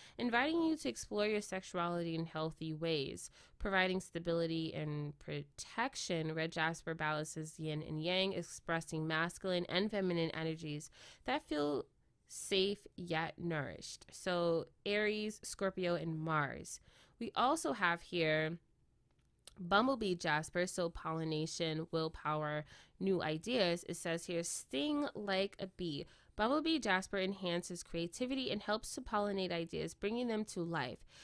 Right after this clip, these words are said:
This stone gives off a fighting spirit, having been formed in a volcano and containing a strong energy, a strong earthy energy that connects with the willpower of the solar plexus. Bumblebee jasper also assists in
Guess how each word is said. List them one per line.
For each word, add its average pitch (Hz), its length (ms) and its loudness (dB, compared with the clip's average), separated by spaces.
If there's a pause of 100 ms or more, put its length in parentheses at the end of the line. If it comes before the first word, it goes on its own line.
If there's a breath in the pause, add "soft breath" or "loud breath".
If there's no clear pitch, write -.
(140 loud breath)
This 262 160 2
stone 302 260 2
gives 247 240 0
off 190 320 2 (100)
a 175 140 0
fighting 165 500 0
spirit, 147 480 -4 (280 loud breath)
having 190 400 0
been 185 240 0
formed 170 500 0
in 175 140 -2
a 165 80 2
volcano 190 640 -2
and 208 180 -2
containing 180 480 0
a - 60 -2
strong 208 560 2
energy, 170 720 0 (920 soft breath)
a 196 140 2
strong 202 400 4
earthy 269 480 4
energy 165 580 0
that 165 320 0
connects 170 500 -4
with 175 140 -4
the 175 80 -8
willpower 160 520 -2
of 160 180 -6
the 156 80 -6
solar 151 420 -2
plexus. - 1000 -6 (460 loud breath)
Bumblebee 226 420 2
jasper 185 640 2
also 196 400 2
assists 170 480 -2
in 170 140 -4